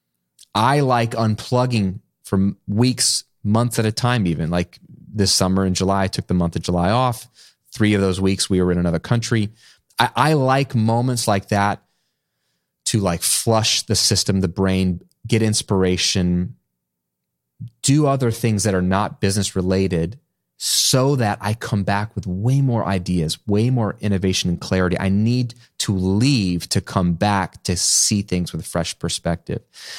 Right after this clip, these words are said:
So in order for me to do that or for you to do that and have money still flowing in when you're not working, you're gonna need a, uh, need a business model that is at least partially passive, if not fully passive. Kinda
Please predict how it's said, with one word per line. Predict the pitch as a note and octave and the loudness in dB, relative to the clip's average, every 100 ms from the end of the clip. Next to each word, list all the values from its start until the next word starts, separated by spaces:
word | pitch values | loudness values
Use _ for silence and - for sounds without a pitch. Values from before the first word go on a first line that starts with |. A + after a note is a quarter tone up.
| - | -6
So | - B2+ A2 | 0 2 2
in | A#2+ A#2 | 2 2
order | B2 C#3 C3+ B2 - - | 2 2 2 0 -4 -6
for | A2+ | 0
me | G2+ | 0
to | E2+ | 0
do | - F3 E3 | 2 2 4
that | F2+ G2 | 2 0
or | G2 | -2
for | G2 | -2
you | G2 | 0
to | G2 | -2
do | F2 D3 | 0 0
that | A2+ | 2
and | F#2+ | 0
have | G2 | 0
money | G2+ G#2+ G2 | 2 2 0
still | - G2+ | 0 -2
flowing | - A2 G2 F#2+ | 0 0 2 2
in | C3 A2+ - - - - | 2 0 -2 -12 -10 0
when | G2 | 2
you're | |
not | F#2+ | 2
working, | A2+ B2+ G#2 | 0 0 0
you're | G2+ | 0
gonna | D3 C#3+ | 0 0
need | G2+ | -2
a, | E2+ | -2
uh, | F#2+ | 0
need | G#2 F#2+ | 2 0
a | |
business | D#2+ A2+ C3+ C3+ G2 - | 2 2 2 2 0 0
model | D#2+ D#2+ E2+ | 0 0 0
that | G2 | 0
is | F#2+ F2+ | 2 0
at | G#2+ | 2
least | C#3 G3 A3+ G3 - - | 2 2 2 -2 -6 -4
partially | - D#3+ - A#2+ G2+ | 0 0 0 0 -2
passive, | - D#2 C#2+ - - - | -2 -4 -4 -6 -10 -6
if | G2+ - | -6 0
not | G#2+ E2+ | 0 0
fully | - G#2 F#2+ | -4 0 0
passive. | - - - - - _ _ - - _ _ _ - | -2 -8 -6 -10 -12 _ _ -20 -20 _ _ _ -4
Kinda | - E2+ | -2 -2